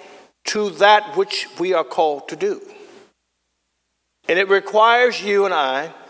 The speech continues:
to do certain things. So here he says, "Seeing that we have this ministry, as we have received mercy, we faint not,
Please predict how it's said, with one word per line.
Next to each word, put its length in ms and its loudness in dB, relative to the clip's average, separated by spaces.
to 100 0
do 200 0
certain 400 -2
things. 600 -8
So 180 4
here 300 2
he 140 2
says, 520 0
"Seeing 540 -2
that 580 0
we 240 0
have 400 4
this 260 2
ministry, 760 -4
as 380 4
we 240 2
have 300 0
received 640 -2
mercy, 920 4
we 240 -2
faint 520 -2
not, 520 -4